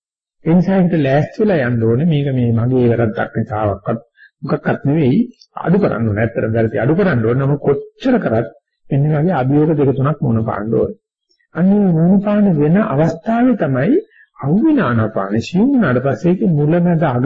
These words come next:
කියන තුන්තන බැලීම අර තීව්‍ර භාවය වැඩි කියලා නෑ. තීක්ෂණ භාවය වැඩි කරන අතිරේක ප්‍රශ්නයක් වඩපත් වෙනවා. අභියෝගයක් වඩපත් වෙනවා.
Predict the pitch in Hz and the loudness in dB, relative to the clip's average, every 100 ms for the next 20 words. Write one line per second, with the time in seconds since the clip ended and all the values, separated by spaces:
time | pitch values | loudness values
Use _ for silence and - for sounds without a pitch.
0 | 160 - 220 107 139 226 - _ _ _ | -2 0 0 2 0 -2 -6 _ _ _
1 | 165 190 220 220 247 226 151 107 101 107 | 0 2 2 2 2 2 2 2 2 2
2 | 180 - - _ _ _ - - 147 170 | 0 -2 -8 _ _ _ -20 -12 -4 0
3 | 196 196 - - _ _ _ _ _ _ | 2 0 -6 -20 _ _ _ _ _ _
4 | _ _ _ _ _ 330 339 220 151 127 | _ _ _ _ _ -4 0 2 2 0
5 | 123 120 117 110 107 98 95 - - _ | 2 2 2 0 -2 -2 -4 -8 -20 _
6 | _ _ _ _ _ _ - 233 226 226 | _ _ _ _ _ _ 0 2 2 0
7 | 220 170 151 156 127 139 156 170 220 190 | 2 2 2 0 0 0 0 0 0 0
8 | 147 185 175 175 170 156 135 - 127 156 | 0 0 2 0 -2 -2 -4 -2 -4 -2
9 | - - 113 120 147 151 139 120 117 123 | -6 -8 -8 -4 0 2 2 0 -2 -2
10 | - - - | -4 -6 -14